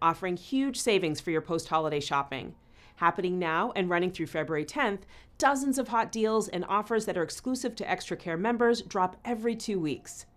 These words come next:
Now is the time to stock up on everything from your New Year's wellness wish list, with great savings on products from brands you know and love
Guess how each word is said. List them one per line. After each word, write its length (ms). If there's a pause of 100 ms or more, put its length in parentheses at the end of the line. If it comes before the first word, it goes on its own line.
(160)
Now 300
is 80
the 100
time 260
to 60
stock 320
up 160
on 140
everything 460
from 180
your 140
New 140
Year's 320
wellness 440
wish 240
list, 280 (180)
with 180
great 340
savings 400
on 140
products 380
from 100
brands 400
you 60
know 240
and 160
love 320